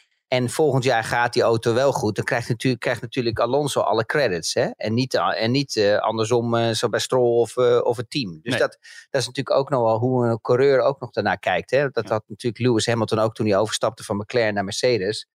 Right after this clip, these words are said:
Speaker 1: En die wist natuurlijk ook dat er gewoon genoeg budget was. En die wist ook wat voor mensen er allemaal aangenomen waren. Ja, dat is natuurlijk, eh, één en één is twee.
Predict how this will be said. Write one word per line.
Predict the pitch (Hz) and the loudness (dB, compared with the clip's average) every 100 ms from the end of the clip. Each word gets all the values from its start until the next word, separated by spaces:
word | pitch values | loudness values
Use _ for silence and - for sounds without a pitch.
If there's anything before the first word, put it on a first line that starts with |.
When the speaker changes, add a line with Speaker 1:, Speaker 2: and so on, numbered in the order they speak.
| _ _ - _ | _ _ -20 _
Speaker 1:
En | 107 | -4
die | 113 | -2
wist | 120 | -2
natuurlijk | - 117 113 | -2 -2 2
ook | 131 | 0
dat | 131 117 | 0 -2
er | 110 | -2
gewoon | 107 104 | -2 -2
genoeg | 117 104 | -4 -2
budget | 113 131 110 | -2 0 0
was. | - 90 117 | 0 -2 -2
En | |
die | 117 | -2
wist | 110 | 0
ook | 117 110 | 0 0
wat | 113 - | -2 -2
voor | 107 | -2
mensen | 120 135 113 | -2 0 0
er | |
allemaal | 101 95 | 0 0
aangenomen | 101 - 95 92 | -2 -2 -2 -2
waren. | 95 90 98 117 | 0 0 0 -2
Ja, | 95 | -4
dat | 98 98 | -6 -8
is | |
natuurlijk, | - 120 - | -8 -10 -4
eh, | 110 110 107 | 0 2 0
één | 104 113 113 | 0 -2 -2
en | |
één | 117 120 | -2 -2
is | - | -4
twee. | 135 113 98 | -2 -2 -2